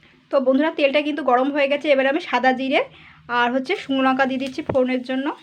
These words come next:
এটাকে আগে ফাটবে, তারপরে জিরেটা একটুখানি ফুটবে, শুকনো লঙ্কাটা একটুখানি নেড়ে চেড়ে নিই, সুন্দর একটা গন্ধ বেরোচ্ছে শুকনো লঙ্কাটা। আপনারা চাইলে এতে কাটা, কাঁচা লঙ্কাও দিতে পারেন, আমি এতে কিন্তু খুব একটা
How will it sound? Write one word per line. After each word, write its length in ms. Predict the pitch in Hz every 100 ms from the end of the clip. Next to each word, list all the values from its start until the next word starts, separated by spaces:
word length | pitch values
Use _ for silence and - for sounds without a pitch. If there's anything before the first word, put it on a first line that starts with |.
| - _ - - - - - - 247
এটাকে 200 | 247 262
আগে 100 | 262 285
ফাটবে, 300 | - 247 233 269
তারপরে 300 | 233 214 214 214 - - - - - - -
জিরেটা 260 | 254 254 254
একটুখানি 340 | 262 262 269 285
ফুটবে, 300 | - 233 269 453 - - _ _ _ - - - - - -
শুকনো 200 | 269 254
লঙ্কাটা 260 | 262 262 254
একটুখানি 280 | 254 262 320 - -
নেড়ে 180 | 233 233
চেড়ে 140 | 233 240
নিই, 100 | 330 - - _ - - _ _ -
সুন্দর 260 | - 247 254
একটা 100 | 254 262
গন্ধ 140 | 208 226
বেরোচ্ছে 300 | 247 254 - 339 -
শুকনো 200 | 240 226
লঙ্কাটা। 340 | 220 226 233 359 _ _ _ _ _ _ _ _ _ 262
আপনারা 180 | 277 330
চাইলে 160 | 330 330
এতে 100 | 339
কাটা, 140 | 294 294 285
কাঁচা 160 | 302 294
লঙ্কাও 180 | 302 302
দিতে 120 | 262 269
পারেন, 160 | 269 311 277
আমি 80 | 269
এতে 100 | 262 285
কিন্তু 120 | 285
খুব 80 | 262
একটা 120 | 262